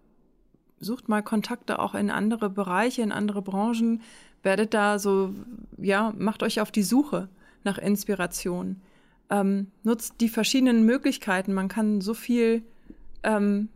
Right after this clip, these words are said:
sei es Podcasts, ted Talks, es gibt so viele Formate, wo man einfach mal wieder zwischendurch sich etwas reinholen kann, um eben einen neuen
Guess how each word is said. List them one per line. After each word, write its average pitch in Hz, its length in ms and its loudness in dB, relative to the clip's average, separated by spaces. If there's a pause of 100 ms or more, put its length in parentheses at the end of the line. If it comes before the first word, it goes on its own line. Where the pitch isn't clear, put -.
sei 208 160 0
es 208 100 -4
Podcasts, 202 680 -2
ted 220 260 -6
Talks, 202 360 -6
es - 80 -12
gibt 220 160 -6
so 254 100 0
viele 240 220 0
Formate, 214 520 2
wo 208 80 -2
man 202 140 2
einfach 233 220 0
mal 233 200 2
wieder 226 220 2
zwischendurch 220 720 0
sich 226 180 -4
etwas 208 320 -4
reinholen 214 920 2
kann, 214 340 0
um 202 160 -2
eben 208 300 2
einen 196 260 0
neuen 208 420 4